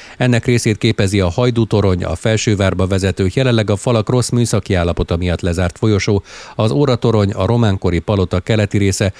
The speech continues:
valamint a Felsővár udvarán lévő malom helyreállítása.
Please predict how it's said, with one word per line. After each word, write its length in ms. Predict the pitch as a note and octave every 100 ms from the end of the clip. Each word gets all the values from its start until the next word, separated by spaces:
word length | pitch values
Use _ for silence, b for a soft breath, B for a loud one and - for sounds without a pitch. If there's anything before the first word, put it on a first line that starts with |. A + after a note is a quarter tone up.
| B -
valamint 300 | A#2+ A#2+ A#2
a 80 | B2
Felsővár 600 | - C#3+ C3+ A2+ F2+ F2
udvarán 400 | G2 F#2+ F2+ F2
lévő 280 | E2+ D#2+ F2+
malom 300 | G2 F2 D2+
helyreállítása. 960 | D#2+ D#2+ D2+ D2 C#2+ D2+ D2 - C#2